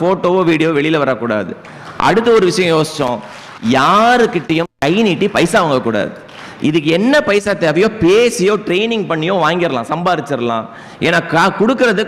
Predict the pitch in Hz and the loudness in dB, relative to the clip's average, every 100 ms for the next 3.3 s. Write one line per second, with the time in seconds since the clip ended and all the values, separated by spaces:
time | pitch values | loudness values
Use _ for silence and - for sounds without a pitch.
0 | 170 190 226 202 202 175 202 190 160 147 | -2 0 0 0 0 0 0 0 0 0
1 | 135 123 117 120 135 196 196 165 185 190 | -2 -2 0 0 2 2 2 0 0 0
2 | 190 175 151 139 139 117 110 113 107 104 | 0 0 -2 -2 -2 -2 -2 -2 -2 -2
3 | 104 98 95 | -2 -2 -6